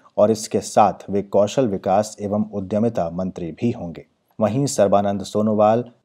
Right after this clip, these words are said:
बंदरगाह, जहाजरानी एवं आयुष मंत्री का पदभार संभालेंगे।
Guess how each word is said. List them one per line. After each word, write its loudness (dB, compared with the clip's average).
बंदरगाह, 2
जहाजरानी 0
एवं -4
आयुष -2
मंत्री -6
का 0
पदभार -2
संभालेंगे। -12